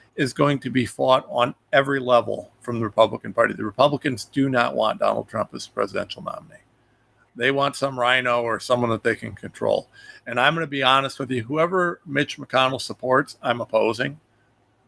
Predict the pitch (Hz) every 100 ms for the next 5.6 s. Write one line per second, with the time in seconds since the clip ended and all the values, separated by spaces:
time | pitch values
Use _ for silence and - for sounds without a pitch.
0 | _ _ 120 117 117 117 113 110 - -
1 | - - _ _ _ _ _ _ _ _
2 | _ _ _ _ _ _ _ _ 110 107
3 | 117 113 113 110 113 123 117 - 143 147
4 | 131 127 131 123 120 117 117 - 101 120
5 | 113 107 117 123 107 -